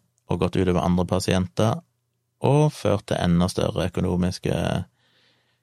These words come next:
kostnader for samfunnet. Så det er mye å veie opp mot hverandre. Og så er det viktig å huske med svineinfluensaen, da, for det er så lett å tenke at ja, ja, førti ekstra, det dør jo så mange, det dør jo, ja,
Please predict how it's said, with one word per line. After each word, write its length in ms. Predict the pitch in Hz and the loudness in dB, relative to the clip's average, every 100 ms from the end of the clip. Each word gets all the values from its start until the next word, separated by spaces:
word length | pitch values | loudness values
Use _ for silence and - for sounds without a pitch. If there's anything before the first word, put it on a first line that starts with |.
| _ _ | _ _
kostnader 640 | - 104 - 95 98 95 87 | -2 -2 0 0 2 2 0
for 320 | 92 90 92 | 0 0 0
samfunnet. 640 | 92 92 - 101 98 98 _ _ _ _ _ _ _ _ _ _ - | -2 -2 0 0 0 -4 _ _ _ _ _ _ _ _ _ _ -2
Så 80 | |
det 80 | 120 | 2
er 80 | 127 | 4
mye 160 | 123 135 | 6 6
å 80 | |
veie 200 | 95 92 | 4 4
opp 120 | 104 - | 2 0
mot 120 | 120 113 | 0 2
hverandre. 360 | 92 92 95 - _ _ _ _ _ _ _ _ | 0 2 -2 -4 _ _ _ _ _ _ _ _
Og 80 | - | -2
så 80 | - | 4
er 60 | 147 | 4
det 80 | |
viktig 240 | 110 - 90 | 4 4 2
å 40 | |
huske 220 | 87 - 95 | 2 2 2
med 300 | 95 90 90 | 2 2 0
svineinfluensaen, 800 | - 90 104 120 107 95 - 87 | 2 2 4 4 2 2 0 0
da, 80 | 90 | 0
for 100 | - | 2
det 40 | 87 | 0
er 20 | |
så 80 | 87 | 2
lett 200 | 101 - | 0 -2
å 40 | - | -2
tenke 340 | 85 85 92 | -2 0 0
at 100 | 87 | 0
ja, 80 | 87 | 0
ja, 100 | 85 85 | 0 -2
førti 580 | 95 - - 90 90 - | -4 -4 -2 0 2 0
ekstra, 400 | - - - - 92 | -2 -4 -2 0 0
det 80 | 90 | 0
dør 140 | 92 | 2
jo 120 | 98 90 | 2 2
så 140 | 87 92 | 2 2
mange, 480 | 85 90 95 95 - _ _ _ _ _ _ - | 2 2 2 -2 -4 _ _ _ _ _ _ -6
det 80 | - | 0
dør 140 | 82 90 | 2 4
jo, 180 | 87 82 - - - - - _ _ _ _ _ | 4 4 2 -4 -10 -16 -20 _ _ _ _ _
ja, 80 | - | -12